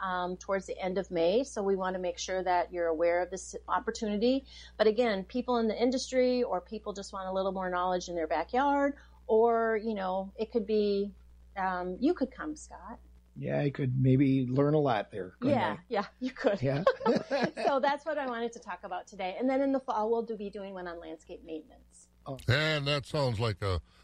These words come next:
Speaker 3: lot of fun. I was just listening. I'm thinking, when I retire, I'm gonna do that and, uh,
Speaker 2: Mm-hmm.
Speaker 3: go over there and then hire out to build <laughs> fire pits for people. <laughs> But, uh, Susan does a great job there with the,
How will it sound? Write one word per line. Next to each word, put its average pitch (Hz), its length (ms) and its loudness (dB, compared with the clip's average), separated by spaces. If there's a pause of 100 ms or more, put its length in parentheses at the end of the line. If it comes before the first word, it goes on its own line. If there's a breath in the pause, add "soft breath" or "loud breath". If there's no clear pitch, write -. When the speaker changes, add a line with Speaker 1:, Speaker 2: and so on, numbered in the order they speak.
(140 soft breath)
Speaker 3:
lot 147 180 2
of 123 80 0
fun. 180 160 -2
I 151 80 0
was 143 80 -2
just 196 160 -2
listening. 180 340 2
I'm 127 160 4
thinking, 135 200 0
when 131 100 -2
I 196 60 0
retire, 185 420 0
I'm 185 100 0
gonna 170 160 -2
do 95 200 0
that 101 300 4 (400 soft breath)
and, 113 340 4
uh, - 20 4
Speaker 2:
Mm-hmm. 92 380 2
Speaker 3:
go 127 120 0
over 117 100 0
there 139 180 0
and 113 80 -4
then 110 360 -2 (280)
hire 127 260 4
out 143 200 0
to - 40 -8
build 117 300 0 (100)
<laughs> - 80 -20
fire - 300 2
pits 170 400 4
for - 200 2
people. 160 420 -2
<laughs> - 1040 -4
But, 127 340 0
uh, 120 400 2
Susan 135 360 -2
does 123 200 0
a 107 60 -2
great 113 280 0
job 107 340 0
there 92 140 0
with 90 120 2
the, 85 180 2